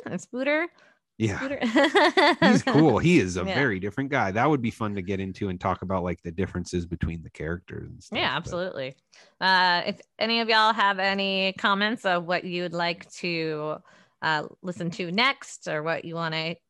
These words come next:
Speaker 1: hear us talk about, please tweet or Instagram or Facebook, whatever, whatever you would
Speaker 2: Yeah.
Speaker 1: like.
Speaker 2: Yeah, reach
Speaker 1: Uh,
Speaker 2: out with your votes.
Speaker 1: Yeah. Uh, at Escapist Comics, or you can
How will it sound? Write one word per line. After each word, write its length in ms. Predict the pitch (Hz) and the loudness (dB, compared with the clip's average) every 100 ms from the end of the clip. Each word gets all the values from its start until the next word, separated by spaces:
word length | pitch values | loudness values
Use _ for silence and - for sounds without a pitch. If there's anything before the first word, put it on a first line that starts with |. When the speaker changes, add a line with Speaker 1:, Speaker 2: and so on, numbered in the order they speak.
| 165 | -10
Speaker 1:
hear 160 | 156 | -6
us 100 | 147 | -6
talk 260 | - 233 240 | 0 0 0
about, 460 | 220 226 220 220 214 _ _ _ | 0 2 4 2 0 _ _ _
please 640 | - 208 214 214 208 - - - | -12 -8 -6 -6 -8 -16 -20 -14
tweet 360 | - 277 285 - | -6 -6 -6 -6
or 600 | 175 165 156 156 156 160 | -4 -2 0 0 -2 -4
Instagram 880 | 220 226 220 214 214 214 214 220 208 | -4 -6 -2 0 2 2 0 -2 -2
or 220 | 160 151 151 | -2 -2 -2
Facebook, 380 | 214 220 214 208 | -4 -2 -2 -2
whatever, 560 | - 254 226 220 202 196 - | -2 -2 2 2 2 0 -4
whatever 180 | 277 277 | 0 2
you 140 | 202 175 | 2 2
would 80 | |
Speaker 2:
Yeah. 60 | 151 | 2
Speaker 1:
like. 300 | 175 175 - - - - - - | 2 0 -6 -14 -16 -16 -18 -6
Speaker 2:
Yeah, 340 | 175 180 170 170 | 2 4 6 6
reach 100 | 165 | 6
Speaker 1:
Uh, 40 | |
Speaker 2:
out 180 | 147 107 | 4 4
with 240 | 123 - | 0 0
your 100 | 110 | -2
votes. 640 | 92 117 139 - - - - | 0 0 -2 -8 -20 -18 -16
Speaker 1:
Yeah. 460 | - 240 392 151 156 - _ - - - | -4 0 0 0 -4 -12 _ -16 -12 -4
Uh, 180 | 165 - | -2 2
at 120 | 196 | 2
Escapist 460 | 196 208 196 226 - | 0 -2 -4 -6 -2
Comics, 640 | 214 190 254 - - - - | 0 0 0 -4 -12 -16 -6
or 600 | 160 156 156 156 156 165 | -4 -2 -2 -4 -6 -8
you 100 | 180 | -10
can 380 | 165 156 160 165 | -8 -8 -8 -10